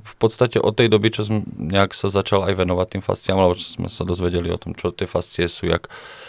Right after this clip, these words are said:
z čeho se skládají, kde se nacházají, tak, e, to zase dá odpovědi na množstvo otázok a urobí množstvo jakoby superterapie, protože tej bežnej populácie, e,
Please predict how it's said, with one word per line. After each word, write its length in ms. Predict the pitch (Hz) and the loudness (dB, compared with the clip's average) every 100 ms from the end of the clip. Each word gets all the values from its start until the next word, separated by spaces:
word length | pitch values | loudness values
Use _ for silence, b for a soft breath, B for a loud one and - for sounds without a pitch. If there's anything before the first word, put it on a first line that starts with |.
| B | B
z 60 | - | -6
čeho 160 | - 92 | -2 0
se 140 | 98 | 0
skládají, 380 | - 90 87 85 | 2 4 4 2
kde 140 | 82 | 0
se 120 | - | 0
nacházají, 560 | 92 87 92 87 87 90 - B B B B _ | -2 0 0 2 2 0 -4 B B B B _
tak, 640 | 90 87 85 85 85 - | 4 6 8 6 4 -2
e, 40 | 87 87 87 87 | 0 2 2 0
to 120 | - | 0
zase 280 | 98 101 - | 0 2 4
dá 180 | 92 95 | 8 8
odpovědi 440 | 87 - 87 90 | 8 2 0 2
na 80 | 87 | 2
množstvo 380 | 87 85 - 90 | 0 -2 0 0
otázok 440 | 85 85 87 90 - | 2 0 0 -4 -2
a 100 | 85 85 85 85 82 | 0 2 2 0 0
urobí 320 | - 90 87 | 0 0 0
množstvo 360 | 85 85 - 90 | -2 -2 -2 -2
jakoby 300 | 82 87 87 | -2 -6 -6
superterapie, 760 | - - 85 - 82 80 85 | -8 -4 -4 -2 -2 -2 -4
protože 540 | 85 - - 85 90 87 - - - - | -4 -6 -6 -6 -4 -4 -8 -20 -20 -8
tej 100 | - | 0
bežnej 260 | 117 107 120 | 6 6 6
populácie, 640 | 107 87 90 87 - 92 | 0 2 4 4 2 0
e, 40 | 101 | 0